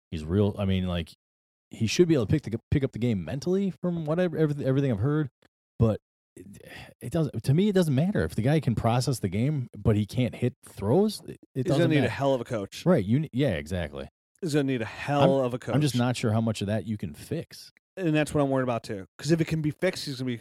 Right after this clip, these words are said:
Speaker 2: really good.
Speaker 1: Oh, yeah. Yeah, absolutely.
Speaker 2: It, to me, he's just one of those guys, like, if he's in my rookie draft this year, even if I'm in a super flex league, like you said, he's your number three quarterback.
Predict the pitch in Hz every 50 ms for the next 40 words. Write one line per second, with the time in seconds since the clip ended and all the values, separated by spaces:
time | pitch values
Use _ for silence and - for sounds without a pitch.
0 | 110 - - 139 135 135 120 110 107 110 - 180 180 135 160 202 220 226 214 180
1 | 87 78 80 95 98 151 190 170 95 76 104 143 135 - - 80 98 147 120 67
2 | 58 - - _ _ _ _ _ _ _ _ - 190 151 - 170 165 170 175 180
3 | 180 175 170 180 143 147 160 156 135 151 143 - - 151 143 143 143 135 117 135
4 | 143 139 135 131 139 135 123 - 127 120 - - 120 127 147 151 135 147 143 131
5 | 123 117 127 123 - 143 120 135 135 135 135 135 - 135 127 - 135 135 135 135
6 | - _ _ _ - _ _ _ - 214 214 247 247 285 285 - 277 254 240 240
7 | 233 214 - - - 202 160 151 127 - 117 110 104 - - - 120 113 104 101
8 | 104 113 - _ _ _ _ _ _ _ _ _ _ _ _ _ _ _ _ _
9 | _ - - 170 202 214 190 214 190 190 180 190 208 208 208 202 202 170 - -
10 | 170 170 - - 185 180 175 170 180 180 180 - -